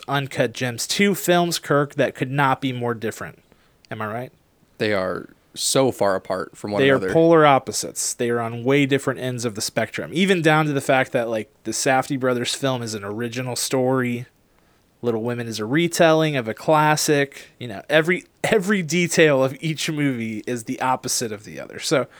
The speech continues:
Speaker 1: it's gonna be interesting. We're gonna have to put our thinking caps on to make sure we're ready to review both.
Speaker 2: I hope we can do it.
Speaker 1: Yeah, we can definitely do it. We can definitely do it. Um, Golden Globes were last night. We watched 'em,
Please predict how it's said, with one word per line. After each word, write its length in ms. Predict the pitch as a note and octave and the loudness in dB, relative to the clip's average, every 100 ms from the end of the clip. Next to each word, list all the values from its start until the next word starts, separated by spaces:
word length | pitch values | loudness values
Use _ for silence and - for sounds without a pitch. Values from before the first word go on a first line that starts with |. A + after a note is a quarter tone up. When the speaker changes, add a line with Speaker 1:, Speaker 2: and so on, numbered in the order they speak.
| - - - | -20 -12 -2
Speaker 1:
it's 140 | E3 | 0
gonna 100 | B3+ | 2
be 80 | A#3+ | 4
interesting. 340 | A#3 F3 - - | 2 0 -8 -8
We're 100 | G#2+ | -4
gonna 40 | |
have 60 | C#3+ | -4
to 60 | - | 0
put 100 | D#3+ | -2
our 80 | B2+ | 0
thinking 380 | D#3 D3+ C#3+ | -4 -6 -10
caps 580 | - D3+ C3+ - - - _ _ _ _ _ _ _ - | -2 2 2 2 -2 -4 _ _ _ _ _ _ _ -2
on 420 | C3 G#2 C2+ D2 _ _ _ _ | 0 0 -6 -16 _ _ _ _
to 80 | B2 | -10
make 140 | A2 | -6
sure 120 | - A#2 | -4 -2
we're 80 | G#2+ | -2
ready 240 | A2+ A2 | -2 -4
to 60 | G2+ | -6
review 320 | G2+ G2+ G#2 | -10 -10 -10
both. 480 | A2+ G#2 - - - _ _ _ | -6 -8 -8 -16 -20 _ _ _
Speaker 2:
I 60 | - | -4
hope 180 | G2+ G2+ | -4 -4
we 60 | A2 | -4
can 140 | - | -4
do 160 | F#2+ F#2+ | -2 -2
it. 120 | F#2+ - _ | -4 -14 _
Speaker 1:
Yeah, 180 | E3+ B2 | 2 4
we 120 | C3+ | 4
can 140 | F3 F3 | 2 4
definitely 400 | E3 D#3 C3+ A2+ | 4 2 -2 0
do 120 | A2 | -2
it. 100 | G#2+ | -2
We 80 | C#3+ | -2
can 100 | D#3+ | 2
definitely 340 | D3 C#3+ D3 B2 | 2 2 0 0
do 200 | A#2+ A#2+ | 0 2
it. 160 | A#2+ | 2
Um, 500 | B2+ B2 A#2+ A#2 A2+ - C#3+ | 2 2 2 0 -6 -14 -2
Golden 300 | C#3 F3 G#3+ | 4 4 6
Globes 320 | G3+ F3 E3 | 6 6 6
were 100 | D#3 | 4
last 260 | C#3+ C3+ C3+ | 6 4 2
night. 300 | C3 C#3 - _ _ _ _ _ _ _ _ _ _ _ _ _ _ _ _ _ | 0 -2 -4 _ _ _ _ _ _ _ _ _ _ _ _ _ _ _ _ _
We 100 | C3 | 4
watched 380 | D#3+ D3 C#3 - | 6 6 4 2
'em, 180 | D3 | -2